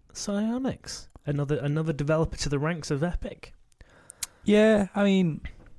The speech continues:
Speaker 2: <clears throat> I'd love to know. They, they must have something else in the works now, 'cause, like, Rocket League was at ages ago.
Speaker 1: Rocket
Speaker 2: I, I
Speaker 1: League.
Speaker 2: actually might think I'm the only person in the world that doesn't like Rocket League.
Speaker 1: I don't mind it.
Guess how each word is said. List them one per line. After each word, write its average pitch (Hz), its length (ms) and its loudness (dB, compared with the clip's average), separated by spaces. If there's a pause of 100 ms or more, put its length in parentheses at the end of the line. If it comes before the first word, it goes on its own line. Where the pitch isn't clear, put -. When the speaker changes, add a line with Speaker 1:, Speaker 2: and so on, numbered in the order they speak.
Speaker 2:
<clears throat> 113 320 0 (2250)
I'd 156 120 2
love 202 140 4
to - 80 0
know. 156 140 4
They, 147 140 2
they 156 120 4
must 196 220 2
have 165 120 2
something 131 240 2
else 120 180 2
in 123 60 2
the 113 60 4
works 117 460 4
now, 113 340 4
'cause, - 280 0 (100)
like, 113 160 2
Rocket 120 280 0
League 107 160 2
was 98 100 0
at 104 120 0
ages 107 380 0
ago. 69 300 -4 (360)
Speaker 1:
Rocket 160 340 2
Speaker 2:
I, 151 180 8
I 131 200 6
Speaker 1:
League. 170 80 8
Speaker 2:
actually 135 320 2
might 117 220 2
think 117 180 0
I'm 107 100 2
the 110 100 0
only 110 200 2
person 107 280 0
in - 40 2
the 107 40 2
world 107 160 2
that - 60 -14
doesn't 104 220 0
like 110 220 0
Rocket 101 260 -2
League. 104 280 -2 (960)
Speaker 1:
I - 60 0
don't 123 200 -4
mind 139 320 2
it. 165 240 0